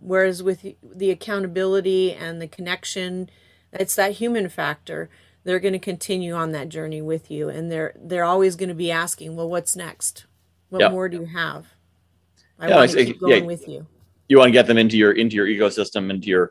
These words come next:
Speaker 2: club. So it's
Speaker 1: Mm-hmm.
Speaker 2: not just, "I'm taking a course and I'm outta here." It's, it's, "All right, oh, oh, we're running out of weeks. Oh boy. So Stephanie, what's coming next?"
Speaker 1: Mm-hmm.
Speaker 2: So
Speaker 1: Absolutely.
Speaker 2: if you do that well, and, and so, so what, what modality do you use to teach your people? Do you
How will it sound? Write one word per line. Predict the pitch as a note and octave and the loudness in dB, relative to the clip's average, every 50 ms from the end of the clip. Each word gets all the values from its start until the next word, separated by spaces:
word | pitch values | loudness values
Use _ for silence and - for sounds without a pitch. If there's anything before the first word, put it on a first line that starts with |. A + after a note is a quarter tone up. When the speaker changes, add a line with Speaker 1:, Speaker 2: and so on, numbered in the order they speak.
| _ | _
Speaker 2:
club. | - - - G2 F#2 F#2 F2+ E2+ - _ _ _ _ _ _ _ _ _ _ _ _ - | -6 2 4 4 4 4 2 -2 -10 _ _ _ _ _ _ _ _ _ _ _ _ -8
So | E3+ A2 G2 | -4 -2 -2
it's | F#2 | 0
Speaker 1:
Mm-hmm. | G#2 | 2
Speaker 2:
not | G2+ F#2+ - | 0 2 2
just, | G2+ F#2 - | 0 -2 -2
"I'm | G2 F2+ | -2 0
taking | - G#2+ F2+ G2 | 2 0 2 0
a | F#2+ | 0
course | - - F#2+ F#2 F#2 - | 2 4 4 4 2 2
and | G2 F#2+ | 2 4
I'm | G2 | 4
outta | G2 F#2 | 4 4
here." | G2 F#2+ F2+ F2 E2+ | 4 4 4 4 4
It's, | E2 - - - - - | 2 -2 -4 -10 -6 -6
it's, | F2+ - - | -6 -2 0
"All | C#3+ - | 2 2
right, | G#3+ - - | 4 4 4
oh, | C#3+ E3+ D3 - - _ _ _ _ _ _ - | 2 2 2 0 -4 _ _ _ _ _ _ 2
oh, | F#3 | 2
we're | F#3 A#2 A#2 | 4 6 6
running | C3 E3+ F#3 F3+ | 6 6 8 6
out | D3+ C3+ | 6 6
of | A#2 | 6
weeks. | E3 G#3+ - G#2+ - - | 6 4 4 0 0 2
Oh | - G#3+ | 4 4
boy. | F#3+ G#3+ B3 G#3+ C3+ A#2+ - | 6 8 6 6 4 2 -2
So | - - E3+ | -2 0 0
Stephanie, | - - - A3+ E3+ C3+ | 0 0 -2 -2 0 0
what's | C3+ D3 - | -2 0 0
coming | G3+ F#3 F#3 | 0 2 2
next?" | G#3 G#3+ - - - - - _ _ _ _ _ _ - | 2 0 0 -4 -12 -18 -20 _ _ _ _ _ _ -14
Speaker 1:
Mm-hmm. | F#3 F3 G#3 A#3 F4 - _ _ _ _ _ _ _ _ _ _ | -10 -8 -8 -8 -8 -10 _ _ _ _ _ _ _ _ _ _
Speaker 2:
So | _ - - G#2 F#2 G2 - _ _ _ _ | _ -8 -6 -6 -6 -6 -10 _ _ _ _
Speaker 1:
Absolutely. | D#3+ D#3+ - - - F#3 F3+ D#3+ D#3+ E3 - - D3+ - D3+ - | -16 -12 -10 -10 -10 -8 -8 -8 -8 -8 -10 -12 -14 -14 -12 -12
Speaker 2:
if | - G2 | -10 -6
you | G#2 G#2 | -2 2
do | G#2 | 4
that | G#2 G2 F#2+ | 4 6 6
well, | A2 A2+ A2 | 6 6 8
and, | C3+ D3 D#3 | 6 6 8
and | D#3 D#3 D#3 | 6 6 6
so, | D#3 F#3 E3+ E3+ C#3 | 8 8 8 8 8
so | C#3+ E3+ | 6 8
what, | D#3+ F#3 A#3 F3 - - | 8 8 8 6 2 0
what | E3+ G3+ G3 | 0 2 4
modality | G#3 G3 F#3 F#3 F3+ F3+ F3+ F3 F3 E3 | 4 4 6 6 6 6 6 4 2 0
do | D#3 | 0
you | E3 D#3 | -2 -2
use | D3 D3+ D3+ D#3 D#3+ D3+ D3 | 0 0 0 0 -2 -2 -4
to | - | -8
teach | - - D#3+ C#3+ - | -6 -2 -2 0 4
your | D#3+ F#3 F3+ | 4 4 4
people? | C3+ C3+ G#2 - D2+ D#2 - _ _ _ | 4 2 -2 -2 -6 -10 -12 _ _ _
Do | - G2 | -4 -2
you | G#2 G#2+ G#2+ A2 A#2 | 0 0 0 0 -4